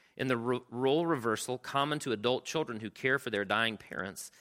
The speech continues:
Bill would put his father to bed and then read him to sleep, exactly t-, as his father had done for him in childhood.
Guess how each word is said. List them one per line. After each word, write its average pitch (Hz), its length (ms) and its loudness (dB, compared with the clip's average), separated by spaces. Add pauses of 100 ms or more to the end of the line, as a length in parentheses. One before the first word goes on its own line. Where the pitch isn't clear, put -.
(360)
Bill 147 220 4
would 175 120 4
put 151 120 2
his 120 140 -2
father 131 320 4
to 147 120 0
bed 92 380 0 (100)
and 113 140 -2
then 110 160 -2
read 117 180 0
him 127 120 -2
to 135 120 -6
sleep, - 480 -8
exactly 110 500 0
t-, - 140 -4
as 104 200 2
his 113 180 -4
father 104 340 2
had 98 160 -6
done 95 180 -6
for 120 140 -8
him - 240 -8
in 117 80 -8
childhood. - 600 -8